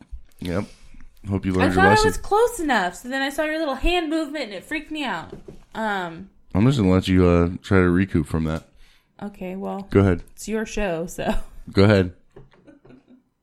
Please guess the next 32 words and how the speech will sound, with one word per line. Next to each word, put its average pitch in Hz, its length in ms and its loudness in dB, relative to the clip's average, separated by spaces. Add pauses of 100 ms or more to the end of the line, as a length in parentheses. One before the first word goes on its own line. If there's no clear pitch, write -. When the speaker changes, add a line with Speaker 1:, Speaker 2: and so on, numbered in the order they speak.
(880)
Speaker 2:
Uh, 220 400 -4
I 208 80 -6
can't 202 280 -8
remember 180 320 -8
Speaker 1:
Cuddling 98 440 6
Speaker 2:
what - 60 2
I 95 80 6
was 87 120 4
talking 92 120 0
about. 269 120 6
Speaker 1:
post-sex. - 280 0
Speaker 2:
Oh, - 40 -8
cu-, - 100 -18
cuddling. 214 480 -2
Thank 226 260 -10
you. 180 180 -6 (520)
I 233 100 2
think 339 140 -2
it 349 100 0
just 294 140 -8
depends 226 320 -4
on, 185 300 -6
you 185 180 -8
know, 170 160 -10
who 185 100 -4
the 175 80 -6
person 180 340 -8
is, 98 200 -12
and 180 120 -8
if 175 160 -8
they're, 175 300 -4
if, 190 220 -4